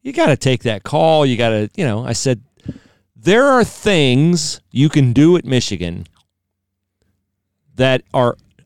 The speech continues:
almost impossible to do at Cincinnati." I'm not gonna say you can't do 'em, but they're almost impossible to do at Cincinnati. You know, be in the playoff every year. If Michigan were like Ohio State,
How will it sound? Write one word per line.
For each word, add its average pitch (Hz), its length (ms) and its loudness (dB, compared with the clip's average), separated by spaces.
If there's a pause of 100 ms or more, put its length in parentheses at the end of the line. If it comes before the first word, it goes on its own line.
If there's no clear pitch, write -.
almost 147 520 0
impossible 117 800 -6
to - 120 -18
do - 140 -12
at - 100 -16
Cincinnati." - 640 -14
I'm - 40 -4
not 131 80 0
gonna 139 100 0
say 131 160 -2
you 104 60 -4
can't 139 320 -2
do 80 180 -8
'em, 98 180 -8
but - 120 -16
they're 123 140 -2
almost 131 360 0
impossible 87 540 -10
to - 100 -16
do - 20 -14
at - 100 -16
Cincinnati. - 520 -14 (300)
You 101 100 -8
know, 87 80 -8
be 120 280 -2
in 143 60 0
the 139 80 0
playoff - 400 -6
every - 200 -16
year. - 200 -20 (540)
If 120 160 -8
Michigan 131 420 0
were 135 140 2
like 117 220 0
Ohio 104 280 -4
State, 101 380 -8